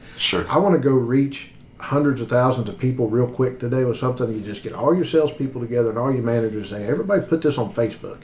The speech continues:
Speaker 1: Yeah.
Speaker 2: And they send it out there. And next thing you know, it's reached far more people than any newspaper ad will reach on Friday morning.
Speaker 1: Oh, man, and with a turnaround time that's so much quicker, the speed to market
Speaker 2: Yeah.
Speaker 1: is incredible, you know?
Speaker 2: So,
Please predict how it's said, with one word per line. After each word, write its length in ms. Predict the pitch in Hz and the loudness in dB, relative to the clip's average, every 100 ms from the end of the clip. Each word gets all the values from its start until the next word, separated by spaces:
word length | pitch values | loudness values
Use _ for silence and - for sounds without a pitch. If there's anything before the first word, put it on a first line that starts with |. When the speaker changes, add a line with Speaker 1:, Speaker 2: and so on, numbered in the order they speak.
| - | -12
Speaker 1:
Yeah. 220 | 90 98 92 | 0 0 0
Speaker 2:
And 80 | 104 | -2
they 20 | |
send 240 | - 139 | 0 2
it 80 | 127 | 2
out 220 | 120 120 | 2 0
there. 240 | 113 107 - - - - - | -4 -10 -12 -20 -20 -14 -6
And 100 | 117 | -2
next 220 | 175 - | -2 2
thing 160 | 196 | 2
you 60 | 147 | 4
know, 180 | 139 139 | 4 4
it's 180 | 123 - | 2 -2
reached 380 | 127 143 - - - | 0 0 -2 -16 -18
far 340 | - - 143 180 | -10 0 0 2
more 200 | 196 190 | 0 0
people 420 | - 127 127 110 - | -4 -4 -4 -6 -6
than 320 | 117 120 110 107 - - - | -2 -2 -2 -8 -16 -20 -2
any 160 | 139 139 | 2 4
newspaper 600 | 127 147 - 120 117 101 | 6 4 2 0 0 -4
ad 280 | 101 110 110 - | -4 -4 -6 -6
will 120 | 117 107 | -2 2
reach 360 | 120 120 - - - - - - - - | 2 0 -8 -18 -20 -20 -20 -20 -20 -8
on 120 | 117 | -6
Friday 360 | 107 123 117 113 | -2 0 0 0
morning. 80 | 110 | 4
Speaker 1:
Oh, 180 | 131 131 | 4 4
man, 260 | 135 160 | 2 2
and 200 | 123 113 | 2 2
with 160 | 110 120 | 0 0
a 80 | 101 | -2
turnaround 680 | - 143 143 123 110 101 98 | 0 2 4 4 4 4 0
time 340 | - 113 113 | 2 2 2
that's 140 | 101 - | 0 0
so 100 | 123 | 0
much 280 | 98 - | 0 0
quicker, 400 | - 190 - 120 | 2 2 2 0
the 100 | 85 | -2
speed 400 | 85 - 127 120 | 0 0 2 2
to 80 | 87 | 0
market 560 | 80 85 135 143 92 78 | -2 4 4 4 -2 -6
Speaker 2:
Yeah. 60 | |
Speaker 1:
is 80 | 67 | -6
incredible, 720 | 82 80 123 127 98 90 90 - | -8 -4 2 4 2 0 -6 -2
you 140 | 101 | 0
know? 60 | 107 | 2
Speaker 2:
So, 200 | 151 | 2